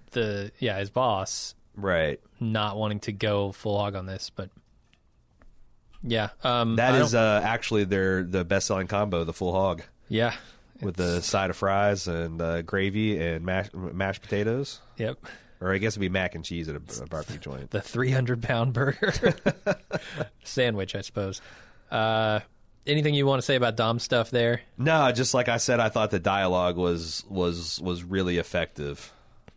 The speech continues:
Speaker 1: Okay.
Speaker 2: And
Speaker 1: And it was tense when she goes down into that basement.
Speaker 2: It sure was.
Speaker 1: Uh, so we go over to Elliot,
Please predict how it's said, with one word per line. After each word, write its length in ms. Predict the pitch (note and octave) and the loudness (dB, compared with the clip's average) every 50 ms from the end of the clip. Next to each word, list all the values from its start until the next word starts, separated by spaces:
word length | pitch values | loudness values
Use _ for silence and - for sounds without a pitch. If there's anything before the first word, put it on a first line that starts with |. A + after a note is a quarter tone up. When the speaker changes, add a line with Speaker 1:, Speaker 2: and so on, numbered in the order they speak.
| _ _ _ _ - | _ _ _ _ -2
Speaker 1:
Okay. 120 | A#2 G2 G#2+ F#2+ D#2 | -2 0 0 -2 -2
Speaker 2:
And 200 | D#2 D2+ D2+ - | -4 -6 -4 -2
Speaker 1:
And 80 | C#3 C3 | 0 0
it 80 | B2+ A#2+ | 2 2
was 200 | B2 A#2+ A2 - | 2 0 0 0
tense 280 | - C3 A2+ G#2 - - | -2 -2 -2 -2 -2 -4
when 120 | G#2+ G2+ | -4 -4
she 140 | G2 G#2+ G2 | -4 -4 -4
goes 260 | G#2 G2+ G2 F#2+ F#2+ | -2 -2 -2 -4 -6
down 260 | - - G#2 F#2+ G2 G2 | -4 -4 -4 -4 -4 -6
into 120 | F#2+ G#2 | -6 -6
that 160 | G2 F#2 F2+ | -6 -6 -6
basement. 300 | - G2 - E2 E2 G2+ | -6 -8 -6 -6 -6 -6
Speaker 2:
It 40 | F#2+ | -4
sure 160 | G2 E2+ D#2+ | -4 -4 -4
was. 400 | D#2 D2+ C#2 A#1+ A#1+ - - - - - _ _ _ - - - - - - _ _ - | -4 -4 -6 -6 -8 -10 -12 -14 -16 -20 _ _ _ -20 -20 -20 -20 -20 -20 _ _ -8
Speaker 1:
Uh, 300 | - A2 A2 A2 G#2+ G#2 | -4 -2 0 0 0 0
so 340 | - - - C3+ C3+ C3 C3 | -2 0 2 4 4 4 4
we 120 | C3 C3 | 4 2
go 120 | B2 D#3+ E3 | 4 4 4
over 100 | D#3+ D3+ | 2 2
to 160 | C3+ - - | 0 0 0
Elliot, 420 | B2+ A#2+ A2+ G#2+ G2+ G2+ G#2+ G#2+ | 2 2 4 2 2 2 0 -2